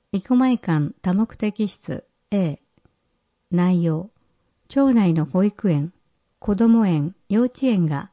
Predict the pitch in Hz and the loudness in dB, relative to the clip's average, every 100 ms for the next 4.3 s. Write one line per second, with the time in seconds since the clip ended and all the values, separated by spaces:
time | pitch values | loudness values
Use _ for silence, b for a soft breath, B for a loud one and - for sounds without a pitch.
0 | - 185 262 247 175 143 - 165 _ - | -10 -4 -2 -2 -4 -6 -6 -10 _ -6
1 | 156 160 _ _ _ _ _ _ _ _ | -4 -6 _ _ _ _ _ _ _ _
2 | - 220 - 262 262 262 254 - 247 240 | -10 -6 -2 -2 -2 -2 -4 -2 0 2
3 | 240 208 254 277 247 214 180 170 - 156 | 2 2 0 -2 0 0 0 -2 -4 -8
4 | - 156 | -6 -8